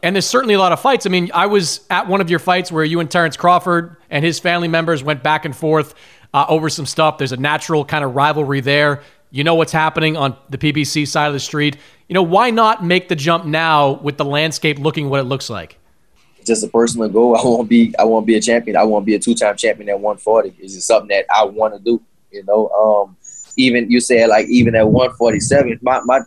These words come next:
Speaker 2: my, my goal is to be a, a champion, you know? So, of course, at one forty-seven, at, how soon can I get a title shot at one forty-seven? You know, right now, I'm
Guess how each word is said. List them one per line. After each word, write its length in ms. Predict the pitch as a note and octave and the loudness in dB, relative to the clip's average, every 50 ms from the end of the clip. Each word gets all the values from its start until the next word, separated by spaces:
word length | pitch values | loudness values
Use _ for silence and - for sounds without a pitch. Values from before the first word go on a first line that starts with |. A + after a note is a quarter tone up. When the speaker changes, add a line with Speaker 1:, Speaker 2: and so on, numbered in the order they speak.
| _ _ - | _ _ -8
Speaker 2:
my, 180 | A#2 A#2 B2 C3+ - - | -2 0 0 0 0 -4
my 160 | - A#2 B2 C3+ | -2 0 0 0
goal 300 | C3 A#2+ B2 B2+ A#2+ A2+ | 2 2 2 2 0 0
is 100 | A2 A2+ | -2 -6
to 80 | G#2+ G2 | -12 -12
be 240 | G2 A2+ A2+ G#2+ | -8 -4 -2 -2
a, 60 | F#2+ E2+ | -2 0
a 180 | - - - - - | -2 -2 0 0 0
champion, 420 | C3 C#3 C#3+ - - - - - - - | 2 2 0 0 -4 -18 -20 -20 -16 -12
you 120 | A2 A2 | -12 -6
know? 160 | - G#2+ A2 | -2 0 0
So, 200 | A2+ - - A2 | 0 2 0 0
of 120 | G#2+ - - | 0 0 0
course, 240 | B2 B2 A#2+ G#2+ G2+ | 0 0 0 2 2
at 100 | G#2 G#2+ | 2 2
one 200 | A2+ A#2 A#2 A#2 | 4 2 0 2
forty-seven, 580 | - A2+ G#2+ G#2 - - C3 C3 B2+ A2 G#2 G2 _ _ _ _ - - - - - _ _ - - - _ - | 2 0 0 0 0 2 2 2 2 2 -4 -14 _ _ _ _ -20 -20 -20 -20 -20 _ _ -20 -20 -20 _ -2
at, 180 | F#2+ G2 - - _ _ _ - | -2 -2 -2 -2 _ _ _ -10
how 300 | - - - B2 A#2+ A#2+ | -8 -4 -2 2 2 2
soon 420 | A#2 - - D3+ D3 C#3+ C3+ B2+ A#2 | 0 0 -2 -2 0 0 0 -2 -4
can 160 | - C#3 B2 | -4 -4 -2
I 240 | A2+ A2 A2+ A2+ - - A#2 A#2 | 0 2 2 0 0 -4 -6 -2
get 140 | B2+ B2+ | 0 0
a 120 | A2+ G2+ F#2+ | 2 0 -2
title 340 | - D3 C#3+ C#3 A#2 G#2+ G2+ | -2 -2 0 0 2 0 -2
shot 280 | - A#2 A2 G2+ F#2+ | 0 2 0 2 2
at 120 | G2+ G#2 G#2 | -2 -4 0
one 220 | A2+ A#2 A2+ - | 0 0 -2 0
forty-seven? 560 | - A2+ G#2+ G2 F#2+ - - C3 B2 G2+ F2+ F#2 | 0 -2 -2 -2 -4 -4 0 0 0 0 -2 -10
You 100 | G2+ G#2 - | -20 -14 -6
know, 220 | G2+ G#2 G#2+ G2+ G2+ | -4 -2 -2 0 2
right 280 | A2 A2 A2+ G#2+ G#2+ | 2 2 2 2 0
now, 340 | A2 A#2 A#2+ A#2+ A#2 A2+ A2 | -2 0 0 2 2 0 0
I'm 180 | E2+ G#2 - | 0 -2 -4